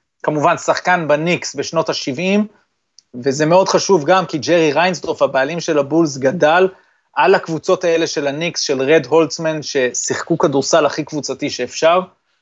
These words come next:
והוא כל הזמן אמר, כשהוא קנה את הבולס, "אני רוצה שהקבוצה שלי תשחק ככה." ולכן הוא זכר את פיל ג'קסון מהימים ההם.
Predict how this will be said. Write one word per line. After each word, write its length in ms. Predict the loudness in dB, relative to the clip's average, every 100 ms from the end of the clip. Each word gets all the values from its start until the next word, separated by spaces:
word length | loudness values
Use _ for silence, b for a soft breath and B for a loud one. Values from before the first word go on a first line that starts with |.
| _
והוא 160 | -6 0
כל 120 | 2
הזמן 240 | 2 2
אמר, 360 | 2 2 2 0 -4 _ -12
כשהוא 180 | -8 -4
קנה 240 | 0 0
את 120 | 0
הבולס, 500 | -4 2 4 4 2
"אני 220 | -6 -2
רוצה 260 | 0 0 -2
שהקבוצה 380 | -4 -6 -4 -4
שלי 180 | -4 -10
תשחק 420 | -10 -8 -6 -2
ככה." 260 | -4 -4 -16 _ _ _ _ -10
ולכן 540 | -2 0 0 2 2
הוא 180 | 2 0
זכר 420 | 0 0 2 2
את 100 | 0
פיל 200 | 0 0 2
ג'קסון 420 | 0 0 -4 -2
מהימים 400 | 0 0 -2 -2
ההם. 300 | 0 2